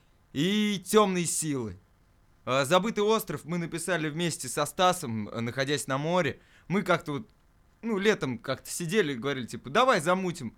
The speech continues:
короче, такой грустный хит". Он такой, "Давай", типа. И всё, и мы, короче, зафигарили.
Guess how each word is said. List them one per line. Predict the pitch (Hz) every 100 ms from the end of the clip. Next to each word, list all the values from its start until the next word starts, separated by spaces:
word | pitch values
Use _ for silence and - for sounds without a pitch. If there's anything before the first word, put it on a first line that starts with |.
| _ -
короче, | 135 139 -
такой | 143 147 123
грустный | 165 180 151 123
хит". | - 143 - _ _ _ _ -
Он | 113
такой, | 117 110
"Давай", | 123 175 160 156
типа. | 147 120 117 _ _ _ -
И | 220
всё, | - 165 180 147
и |
мы, | 143
короче, | 131 139 131 135
зафигарили. | 117 113 135 123 123 113